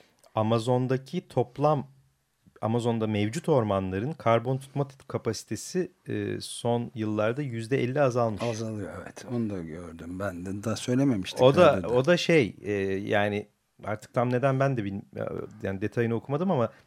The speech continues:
Speaker 1: daha genç ağaçlar olması nedeniyle falan diyordu.
Speaker 2: Bir de azalıyor zaten. Yani.
Speaker 1: Yani sayısının <clears throat> azalmasından öte mevcutların tutma kapasitesi de azalıyor
Speaker 2: Evet,
Speaker 1: yani.
Speaker 2: evet. Yani sayısız,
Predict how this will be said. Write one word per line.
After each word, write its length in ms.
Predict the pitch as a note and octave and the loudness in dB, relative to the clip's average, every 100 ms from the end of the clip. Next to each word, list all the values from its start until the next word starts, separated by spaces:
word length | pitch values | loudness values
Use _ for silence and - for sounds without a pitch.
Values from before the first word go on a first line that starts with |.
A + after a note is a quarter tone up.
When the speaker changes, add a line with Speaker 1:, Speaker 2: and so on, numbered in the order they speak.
| - | -2
Speaker 1:
daha 180 | A#2+ | 0
genç 320 | C3 A#2 A2+ A#2 | 2 2 0 2
ağaçlar 380 | G2+ - G#2+ | 0 0 -6
olması 420 | G2+ F#2+ F#2+ - G2 | -4 -4 -6 -8 -8
nedeniyle 340 | F#2+ F#2+ G2+ | -8 -8 -8
falan 400 | - G#2 G#2+ G#2 | -4 -2 -2 -4
diyordu. 360 | F2 G2+ D3+ F#3+ _ - - | -8 -8 -8 -10 _ -20 -6
Speaker 2:
Bir 180 | B2 A2 | -2 0
de 100 | G#2+ A#2+ G#2 - | 2 2 -2 -6
azalıyor 560 | - A2 A2 A2+ E3+ B3+ | -4 -4 -4 -2 0 -2
zaten. 540 | E3 F2+ - - - - G#2 | -2 -6 -8 -14 -14 -12 -10
Yani. 160 | G#2 | -2
Speaker 1:
Yani 120 | A2+ A2 | 0 0
sayısının 580 | - A2 B2+ - D#3 | 2 2 2 4 6
<clears throat> 0 | |
azalmasından 760 | E3 D3 D3 D3+ C#3+ E3 E3+ A3+ | 6 6 6 6 2 2 2 2
öte 440 | G#3 - C4 B3 - _ _ | 2 4 2 2 -8 _ _
mevcutların 960 | G#2+ G#2 A2+ B2+ A#2+ C#3 - D#3 G#3+ G#3 - | -2 2 6 6 2 -6 0 2 2 0 -6
tutma 320 | C3 - G#3 | -4 4 6
kapasitesi 600 | D3 A#2+ G#2 - G#2+ - | 6 2 0 -4 -8 -4
de 80 | G2+ | -4
azalıyor 420 | F2 F2 F2 D#2 | -4 -4 -6 -6
Speaker 2:
Evet, 440 | D2 D2 - - | -6 -8 -12 -14
Speaker 1:
yani. 120 | E2 | -12
Speaker 2:
evet. 400 | F2+ - - - - _ _ _ - - - - - - - - - | -12 -14 -18 -18 -20 _ _ _ -20 -20 -20 -20 -20 -20 -20 -16 -4
Yani 260 | A2+ A2 | 0 0
sayısız, 680 | G#2+ G#2+ G#2 G#2 - F#3 E3+ | 0 -2 -2 -4 -4 -4 -4